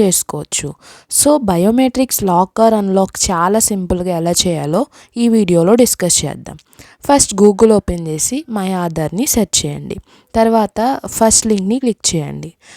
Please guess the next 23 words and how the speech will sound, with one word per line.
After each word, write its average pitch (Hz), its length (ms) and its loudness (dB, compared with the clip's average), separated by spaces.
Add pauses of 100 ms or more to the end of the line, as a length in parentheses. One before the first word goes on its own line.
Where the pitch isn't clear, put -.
(160)
తర్వాత 220 300 2 (180)
లాగిన్ 185 420 2
క్లిక్ 214 280 -4
చేసి 170 320 -2 (200)
మీ 220 100 2 (180)
ఆధార్ 165 340 0
నెంబర్ 156 300 -2
and 160 180 -8
ఇక్కడ 180 140 -6 (100)
కనిపిస్తున్న 180 520 -6 (160)
క్యాప్చా 165 460 0
ఎంటర్ 156 320 -6
చేసి 151 320 0 (500)
సెండ్ 208 340 2
ఓటీపీ 175 440 -2
క్లిక్ 226 280 -2
చేయండి. 143 400 -6 (600)
నెక్స్ట్ - 340 0
ఓటీపీ 214 460 2
ఎంటర్ 180 340 -2
చేసి 165 320 -4 (240)
లాగిన్ 185 380 2
క్లిక్ 165 200 -4